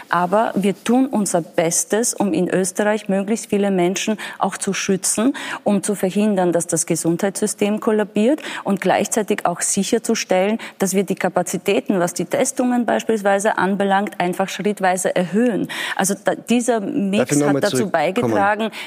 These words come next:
Speaker 1: dass wir heute dastehen, wo wir
Speaker 2: Darf ich auf
Speaker 1: sind
Speaker 2: eine konkrete
Speaker 1: und
Speaker 2: Frage
Speaker 1: hoffentlich
Speaker 2: zurückkommen?
Speaker 1: auch diese
Speaker 2: Warum?
Speaker 1: Entwicklung
Speaker 2: Es,
Speaker 1: weitergeht.
Speaker 2: man weiß seit sehr vielen Wochen, dass, dass Pflegeheime und Altenheime die größten Risikoherde sind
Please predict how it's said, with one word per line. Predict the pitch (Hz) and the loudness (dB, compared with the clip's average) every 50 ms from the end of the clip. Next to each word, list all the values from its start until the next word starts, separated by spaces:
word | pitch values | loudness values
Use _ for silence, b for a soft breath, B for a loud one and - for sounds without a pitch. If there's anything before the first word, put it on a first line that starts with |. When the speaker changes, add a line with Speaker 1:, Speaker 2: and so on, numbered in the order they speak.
| B B | B B
Speaker 1:
dass | 202 190 - 185 | -2 -2 0 0
wir | 202 208 214 | 0 0 2
heute | 220 196 196 196 - 190 | 0 0 0 0 -2 -4
dastehen, | 175 - 170 160 165 196 - - - 202 202 202 208 185 | -2 0 0 0 0 0 -2 -2 -2 -2 0 0 -2 -2
wo | 180 180 175 | -2 -2 -2
wir | 170 175 170 | 0 -2 0
Speaker 2:
Darf | 170 | 0
ich | - | 0
auf | 127 | 0
Speaker 1:
sind | - 165 180 | 2 2 2
Speaker 2:
eine | 233 302 | 4 2
konkrete | 311 - 156 156 - 151 156 320 | 2 2 2 0 2 0 0 0
Speaker 1:
und | 320 302 | 0 0
Speaker 2:
Frage | - - - - - 139 | 0 0 0 0 2 0
Speaker 1:
hoffentlich | 226 226 - - 220 220 220 - | 0 0 0 0 0 0 -2 -2
Speaker 2:
zurückkommen? | - - - 175 170 175 | -2 0 0 2 2 2
Speaker 1:
auch | 196 233 - - B B B B | 2 0 -2 -8 B B B B
diese | 123 117 190 208 | 0 2 2 2
Speaker 2:
Warum? | - 190 | 2 2
Speaker 1:
Entwicklung | 196 214 180 175 196 190 - 220 208 214 | 0 0 -2 -2 -4 -4 -2 -2 -2 0
Speaker 2:
Es, | 202 | 0
Speaker 1:
weitergeht. | 196 202 208 214 - - 127 - - | 0 0 -2 -2 -2 -4 -4 0 0
Speaker 2:
man | 127 120 101 | 0 2 2
weiß | 110 95 95 120 147 - - - | 2 2 2 2 0 0 -2 0
seit | - 135 123 - - - - - _ _ _ - _ _ _ _ _ _ _ _ _ _ _ | 2 2 2 0 -2 -14 -20 -20 _ _ _ -20 _ _ _ _ _ _ _ _ _ _ _
sehr | - - - - 123 123 139 | -8 -6 -2 2 2 2 2
vielen | 135 - - 139 127 127 117 107 | 2 2 0 2 2 4 4 2
Wochen, | 98 90 - - - 80 - - - B B B 117 104 98 B B B | 2 0 0 -4 -6 -6 -6 -8 -14 B B B -20 -20 -20 B B B
dass, | - 107 - - - | -2 0 0 0 0
dass | - 104 - | 0 0 0
Pflegeheime | - - - 104 101 113 135 139 127 123 120 120 127 135 139 - | 0 -2 2 2 4 4 4 2 2 2 2 2 2 2 0 0
und | - 113 104 - | 0 -2 -2 0
Altenheime | - 87 92 104 - - 135 123 120 113 110 113 113 120 127 120 | 2 2 0 0 0 0 0 0 2 2 2 2 2 2 0 0
die | 120 117 101 | -2 -4 -4
größten | - - 110 107 107 - - - - 120 113 110 113 B B B B | 0 0 0 2 0 -2 -4 -2 -2 0 0 0 -2 B B B B
Risikoherde | - 113 107 - - 101 - - 90 82 80 71 - - | 0 2 2 2 0 -4 -4 -4 -4 -4 -4 -4 -4 -6
sind | - - - - - - | -8 -10 -10 -12 -12 -14